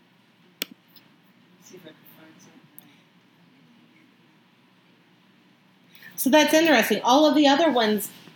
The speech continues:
Speaker 2: are using the word meet in a way that we
Speaker 1: You're meeting
Speaker 2: think we
Speaker 1: somebody.
Speaker 2: understand it.
Speaker 1: Yeah.
Speaker 2: But maybe we don't.
Speaker 1: Maybe so.
Speaker 2: Because its use in this context
Speaker 1: Well, this
Speaker 2: seems to
Speaker 1: one,
Speaker 2: be different.
Speaker 1: this is a little different here.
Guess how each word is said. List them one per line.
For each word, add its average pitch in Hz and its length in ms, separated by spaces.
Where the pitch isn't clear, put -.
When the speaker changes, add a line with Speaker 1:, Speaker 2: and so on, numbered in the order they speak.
Speaker 2:
are 233 80
using 240 460
the 208 100
word 202 380
meet 208 360
in 202 140
a 196 60
way 190 320
that 185 240
we 185 80
Speaker 1:
You're 220 140
meeting 311 400
Speaker 2:
think - 40
we 285 200
Speaker 1:
somebody. 254 40
Speaker 2:
understand 190 760
it. - 300
Speaker 1:
Yeah. 220 520
Speaker 2:
But 247 160
maybe 254 440
we 208 180
don't. 190 920
Speaker 1:
Maybe 180 300
so. 202 240
Speaker 2:
Because 220 1040
its 240 280
use 254 280
in 214 160
this 262 220
context 196 840
Speaker 1:
Well, 226 120
this 214 100
Speaker 2:
seems 240 280
to - 40
Speaker 1:
one, 226 80
Speaker 2:
be 202 180
different. - 540
Speaker 1:
this 269 300
is 302 140
a 226 40
little 202 220
different 180 420
here. 202 200